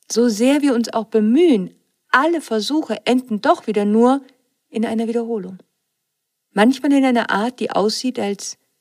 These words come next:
wären fremde Kräfte im Hintergrund am Wirken, weil es anders für uns nicht mehr erklärbar scheint.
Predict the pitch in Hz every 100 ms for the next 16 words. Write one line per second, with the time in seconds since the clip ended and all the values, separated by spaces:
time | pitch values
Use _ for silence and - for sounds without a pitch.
0 | _ _ - 214 240 240 226 196 214 262
1 | 262 208 202 220 - 247 190 202 196 214
2 | - 208 208 208 196 180 175 185 180 _
3 | _ _ - 180 180 - 208 254 294 294
4 | - _ _ _ _ _ _ _ 190 -
5 | 214 - 233 214 214 208 - 180 170 180
6 | - 196 190 -